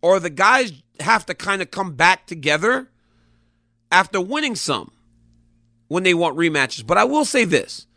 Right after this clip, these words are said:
I'm interested in this one even more now because I gotta know if Paddy Pimblett can do it better or what.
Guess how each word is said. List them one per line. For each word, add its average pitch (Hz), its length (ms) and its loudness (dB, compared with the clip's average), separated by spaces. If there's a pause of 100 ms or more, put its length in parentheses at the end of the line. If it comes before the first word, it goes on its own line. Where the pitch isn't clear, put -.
(540)
I'm 269 180 6
interested 220 600 -2 (440)
in 226 200 0
this 220 240 2
one 180 200 -2
even 240 300 -2
more 220 240 0
now 208 240 2
because 214 360 -8
I 247 160 0
gotta 277 300 2
know 185 540 2 (560)
if 190 160 -2
Paddy 220 260 2
Pimblett 240 340 -6
can 202 180 -10
do 214 160 -6
it 156 160 -6
better 170 460 -2 (880)
or 190 120 2
what. 233 380 2